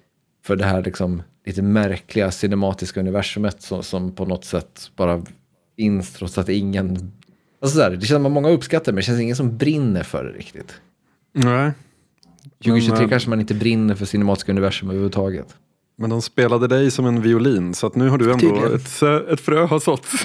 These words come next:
Speaker 2: <laughs>
Speaker 1: Redan köpt biljetter till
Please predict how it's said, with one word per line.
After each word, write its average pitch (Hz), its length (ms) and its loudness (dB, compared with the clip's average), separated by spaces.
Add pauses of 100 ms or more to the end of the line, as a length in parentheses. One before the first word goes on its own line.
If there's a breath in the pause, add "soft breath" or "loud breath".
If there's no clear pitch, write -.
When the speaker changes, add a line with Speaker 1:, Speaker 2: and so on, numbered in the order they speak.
Speaker 2:
<laughs> - 1080 0
Speaker 1:
Redan 147 280 4
köpt - 180 0
biljetter 139 400 0
till 139 240 2